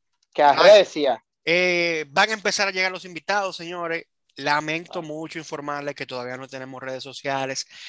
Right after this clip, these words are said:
Speaker 2: Estamos trabajando en eso porque tenemos que organizar bien lo del nombre. Por ahora nos llamamos Evangelio Sin Tabú,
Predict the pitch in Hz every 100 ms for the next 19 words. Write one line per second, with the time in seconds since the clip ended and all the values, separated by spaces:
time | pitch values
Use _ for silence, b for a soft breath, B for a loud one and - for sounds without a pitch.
0 | B B 131 127 - 139 156 - 143 143
1 | 143 147 143 160 156 - 135 127 117 120
2 | 120 131 135 135 135 131 139 135 139 139
3 | 135 135 156 180 180 165 - - 127 127
4 | 139 143 143 139 143 143 131 139 135 147
5 | 139 190 175